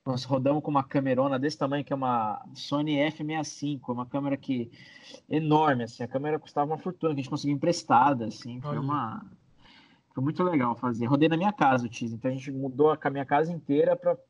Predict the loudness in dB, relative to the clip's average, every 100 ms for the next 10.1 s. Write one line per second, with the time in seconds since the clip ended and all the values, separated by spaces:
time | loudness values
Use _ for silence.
0 | _ -6 -2 -2 -2 -2 0 0 -4 -6
1 | -8 -8 -14 _ _ _ -20 -4 8 10
2 | 12 10 8 6 6 8 6 4 8 8
3 | 10 10 10 10 12 12 12 10 8 8
4 | 6 8 6 8 6 4 4 6 8 8
5 | 4 -2 0 2 2 8 12 12 12 6
6 | 2 0 -2 -4 _ _ -4 -2 2 4
7 | 6 4 4 2 0 -2 -4 -2 0 0
8 | -2 -2 -2 -4 2 4 4 -2 -8 -2
9 | -2 -2 -4 -2 -4 -6 -6 -6 0 2